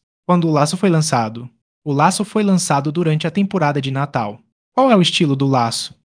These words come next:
O laço é grande, divertido e cartoonizado. O que é o programa G C do Roblox? É um programa que permite que criadores independentes vendam itens de moda virtual.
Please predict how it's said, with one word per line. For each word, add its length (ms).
O 60
laço 280
é 40
grande, 500
divertido 640
e 80
cartoonizado. 840
O 80
que 100
é 60
o 60
programa 420
G 80
C 160
do 100
Roblox? 680
É 60
um 100
programa 400
que 100
permite 400
que 140
criadores 580
independentes 760
vendam 360
itens 340
de 100
moda 300
virtual. 580